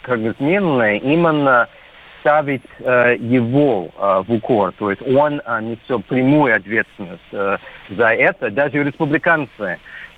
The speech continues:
те лю-, э, республиканцы, которые до последнего поддерживала Трампа, я имею в виду, это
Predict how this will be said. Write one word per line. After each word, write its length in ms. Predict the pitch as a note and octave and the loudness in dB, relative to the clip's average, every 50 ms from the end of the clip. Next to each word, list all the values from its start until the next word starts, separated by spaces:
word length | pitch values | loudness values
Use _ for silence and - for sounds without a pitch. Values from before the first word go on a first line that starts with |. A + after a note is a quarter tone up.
| - - - - | -20 -14 -4 0
те 300 | E3+ E3 E3+ E3+ E3 - - | 2 2 4 2 0 -2 -4
лю-, 260 | C3+ A#2+ C#3 E3 D#3+ | -2 0 0 0 2
э, 240 | - - B2+ B2 B2+ | 2 2 2 2 2
республиканцы, 720 | B2 A#2+ - D3+ B2+ C#3+ C#3+ - D#3 D3+ D3+ C#3+ - B2+ A#2 | 0 -2 -4 -4 -2 -2 -2 0 -2 -2 -2 -4 -8 -12 -8
которые 480 | - C#3 B2 - - C#3+ C3+ B2+ B2+ | -4 -4 -4 -2 -2 -2 0 0 -2
до 300 | A2+ G2 - D#3+ F3 F3+ | -2 0 0 0 0 0
последнего 1080 | E3+ - E3 D3+ - - - D#3 D#3 F3+ F#3 F#3+ C#3+ C3 A#2+ G#2+ F#2 F#2 F#2+ F2 C#2+ - - - - - - - - - - | -2 -2 -4 -4 -4 -4 -8 -4 -2 0 0 0 -2 -2 -6 -6 -4 -2 -4 -4 -4 -6 -12 -20 -20 -20 -20 -20 -20 -14 -4
поддерживала 720 | - C#3 B2 G#2+ C3+ C#3 C#3 A#2 A#2 B2+ G#2+ A2 G#2+ A2 G#2 | -2 -2 0 2 2 0 0 0 -2 -2 -2 0 0 0 0
Трампа, 500 | - - D3+ F3+ G#3 G3+ - B2+ G#2+ G2 | 0 0 0 0 0 -2 -2 -2 -2 0
я 200 | G2+ A2 A#2+ A#2+ | 0 0 0 2
имею 240 | A#2 A#2+ A#2+ A2+ G#2 | 2 2 0 0 0
в 40 | |
виду, 600 | G#2+ G#2+ F#2+ F2+ A#2 A2+ A2 A2 G#2+ G#2 G#2 A2 - | 0 -2 0 0 0 2 2 2 2 2 2 0 0
это 680 | A2 A#2 - - - - G#3 G3 F#3+ F#3+ F#3+ F#3+ F#3 | 0 -2 -2 -2 0 2 4 4 4 4 4 2 0